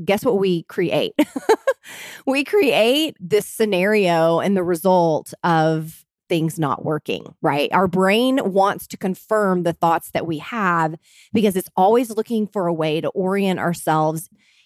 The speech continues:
in our world in, in a safe way. When it confirms the thoughts you're thinking, that is also confirming your safety,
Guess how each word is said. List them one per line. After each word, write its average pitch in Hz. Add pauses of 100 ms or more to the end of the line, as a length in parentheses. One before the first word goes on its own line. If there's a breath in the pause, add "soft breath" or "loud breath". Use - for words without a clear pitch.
(120)
in 226
our 196
world 180
in, 185
in 214
a 196
safe 180
way. 135
When 220
it 254
confirms 220
the 190
thoughts -
you're 180
thinking, 175 (360 loud breath)
that 170
is 175
also 185
confirming 180
your 160
safety, -